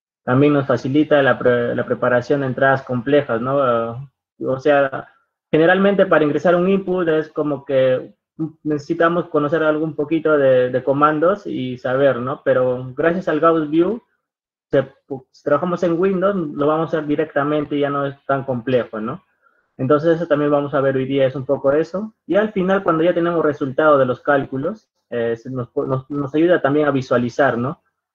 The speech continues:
Eh, utilizando varias técnicas gráficas, ¿no? Entonces, podemos, eh, tener estructuras optimizadas, ver espectros I R, Raman,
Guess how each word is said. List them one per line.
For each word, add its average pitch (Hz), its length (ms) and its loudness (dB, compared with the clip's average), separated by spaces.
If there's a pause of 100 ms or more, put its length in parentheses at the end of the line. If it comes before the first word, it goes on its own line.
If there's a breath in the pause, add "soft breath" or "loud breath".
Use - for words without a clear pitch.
(120)
Eh, 123 280 2
utilizando 131 840 -2
varias 135 320 2
técnicas 131 480 0
gráficas, 123 460 0
¿no? 120 80 -6
Entonces, 127 260 -2
podemos, 131 500 -2 (480)
eh, 127 320 0 (100)
tener 143 260 2
estructuras 135 520 -2
optimizadas, 135 1120 0
ver 135 220 4
espectros 127 680 -6
I 135 140 -2
R, 127 540 0
Raman, 131 600 -4